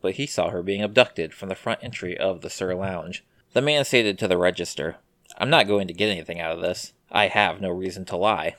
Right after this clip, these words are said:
The man acknowledged that he was drinking that night, but claims he saw Julie at the front door taking money from customers when a struggle ensued. When the individual tried to get a better look at the confrontation,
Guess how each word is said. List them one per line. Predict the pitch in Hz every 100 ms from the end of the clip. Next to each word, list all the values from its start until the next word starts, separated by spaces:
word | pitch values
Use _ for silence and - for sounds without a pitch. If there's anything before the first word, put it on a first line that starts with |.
| _
The | 139
man | 131 202 196
acknowledged | 120 117 101 92 107
that | 78
he | 110 113
was | 107 107
drinking | 95 107 95 87
that | 78 73
night, | 82 - - _
but | 110
claims | - 156 160 180 -
he | 151
saw | 156 165
Julie | 143 101 95 98 -
at | 131 -
the |
front | - 135 92
door | 92 82 90 - _
taking | - 127 127 117
money | 104 104
from | -
customers | 101 95 - 90 85 -
when | 98
a |
struggle | 92 - 104 92 92
ensued. | 92 - 90 85 92 _
When | 110
the | 120
individual | 180 165 139 123 117
tried | 117 110
to | 110
get | 104
a |
better | 101 110 101
look | 143
at | 139 -
the |
confrontation, | - 123 - 113 95 85 90 95